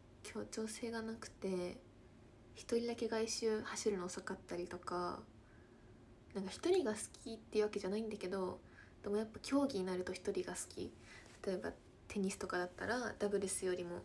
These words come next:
シングルスの方が好きとか、団体戦より個人戦の方が好きとか、結構ね、一人で戦うことの方が好きだったのに、こうやって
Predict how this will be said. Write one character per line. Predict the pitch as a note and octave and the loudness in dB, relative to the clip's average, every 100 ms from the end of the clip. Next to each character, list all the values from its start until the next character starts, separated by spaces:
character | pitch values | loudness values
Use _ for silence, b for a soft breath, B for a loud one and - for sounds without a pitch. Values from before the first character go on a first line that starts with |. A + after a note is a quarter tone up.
| - | -2
シ | - F#3+ | 0 2
ン | F3 | 2
グ | F#3 | 2
ル | F#3 | 2
ス | - - - - - | 0 -4 -4 -4 -4
の | G3+ | -2
方 | F#3 | -2
が | F#3 | -2
好 | - - | -4 -4
き | F#3+ | -4
と | - | -4
か、 | - G#3+ A3 F#3+ B B B B | 0 2 2 0 B B B B
団 | - G3 | 0 0
体 | G3+ G3 | 2 2
戦 | G3 G3 | 2 2
よ | F#3+ | 2
り | F3+ | 0
個 | - | -2
人 | F#3 F3+ | 0 2
戦 | F3+ F#3+ | 2 0
の | F#3 | 0
方 | F#3+ | 0
が | F3+ - | -2 -4
好 | - | -6
き | - | -6
と | - | -8
か、 | - - F3 F3 - - B B B B B | -4 -2 0 0 -4 -14 B B B B B
結 | - - | -16 -10
構 | - G3+ | -2 0
ね、 | F#3 F3+ - | 0 -2 -6
一 | - D#4 | -2 2
人 | D#4 | 4
で | F#3+ | 2
戦 | - F#3+ G3+ | 0 -2 0
う | |
こ | G#3 - | -2 -2
と | G3 | -2
の | F#3+ | 0
方 | F3+ | -2
が | F3+ F3 - - - - | -2 -2 -4 -10 -18 -18
好 | - - | -10 -6
き | - | 0
だ | A3+ | 2
っ | G#3 - - | 0 -4 -4
た | F#3+ | -2
の | F3+ | 0
に、 | F#3+ G3+ F#3+ - | 0 0 -2 -4
こ | G3+ | -4
う | |
や | G3 | -4
っ | |
て | - G3+ F#3 | -4 -4 -4